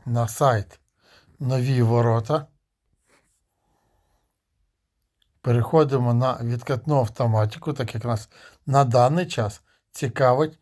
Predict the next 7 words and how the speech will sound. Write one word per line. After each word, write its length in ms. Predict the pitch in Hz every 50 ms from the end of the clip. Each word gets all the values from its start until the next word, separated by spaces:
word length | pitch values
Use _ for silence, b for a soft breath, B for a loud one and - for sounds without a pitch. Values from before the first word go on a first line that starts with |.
| b b b b b b b b -
відкатна 520 | 135 131 - - 156 135 120 - 139 139
автоматика. 760 | 135 123 - - - 127 120 117 104 92 - - - - - _ _ b b b b b b b b
Також 380 | - 117 107 - 123 120 113
зверху 440 | 107 117 120 127 131 120 110 - 131
є 220 | 117 113 131 156 139
контакти, 760 | - - 120 117 107 104 - 117 131 156 160 - - 165 165 - - _ _ _ _ - - - -
е, 320 | 131 131 123 123 123 120